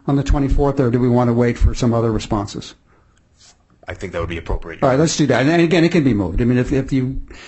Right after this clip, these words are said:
Speaker 1: if you're in a discussion with somebody and the twenty-fourth doesn't work, let me know.
Speaker 2: Okay.
Speaker 1: Okay.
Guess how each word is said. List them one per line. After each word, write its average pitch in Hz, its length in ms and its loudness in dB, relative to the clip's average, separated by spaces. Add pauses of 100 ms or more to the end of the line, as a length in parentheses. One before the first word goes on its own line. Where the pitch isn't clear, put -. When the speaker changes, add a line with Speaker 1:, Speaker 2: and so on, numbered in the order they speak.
(180)
Speaker 1:
if 135 100 -2
you're 139 120 4
in 131 80 2
a 127 60 0
discussion 147 480 0
with 131 100 -2
somebody 127 420 2
and 110 260 2
the 117 60 -2
twenty-fourth 120 480 0
doesn't 113 320 0
work, 107 400 -2
let 104 160 0
me 95 80 0
know. 90 160 -8 (380)
Speaker 2:
Okay. - 140 -4
Speaker 1:
Okay. 107 280 -2